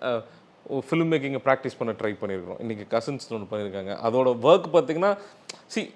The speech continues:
YouTube-ல எல்லாமே இருக்கு உங்களுக்கு. நம்ம என்ன வழியில இருந்து, எங்களோட ஸ்ட்ரென்த் வந்து பிஞ்ச் வீடியோ பண்றதெல்லாம் விட வெப் சீரிஸ்ல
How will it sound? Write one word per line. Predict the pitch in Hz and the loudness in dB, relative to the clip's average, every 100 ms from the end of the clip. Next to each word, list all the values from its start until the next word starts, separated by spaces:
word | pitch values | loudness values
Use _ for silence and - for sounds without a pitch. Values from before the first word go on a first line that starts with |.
| 131 | -4
YouTube-ல | 160 208 208 175 202 | -2 0 -2 0 2
எல்லாமே | 139 139 190 196 196 214 208 - | 4 6 8 8 10 8 6 2
இருக்கு | 156 123 120 | -2 0 -2
உங்களுக்கு. | 110 101 95 82 - - - | -4 -6 -8 -12 -14 -20 -6
நம்ம | 120 143 196 214 214 214 | 2 2 4 2 2 0
என்ன | 151 165 180 170 139 | 0 4 6 6 6
வழியில | 131 143 139 | 6 6 4
இருந்து, | 131 117 143 208 208 | 0 0 2 6 6
எங்களோட | |
ஸ்ட்ரென்த் | 185 190 190 185 | 4 0 0 0
வந்து | 175 180 | 0 -2
பிஞ்ச் | 151 156 196 180 | -2 -2 -2 -4
வீடியோ | 190 180 | 0 2
பண்றதெல்லாம் | 175 170 156 160 160 175 | 4 2 4 2 6 6
விட | 170 185 | 8 6
வெப் | 160 143 | 4 2
சீரிஸ்ல | 165 151 147 139 135 | -2 -2 -2 0 0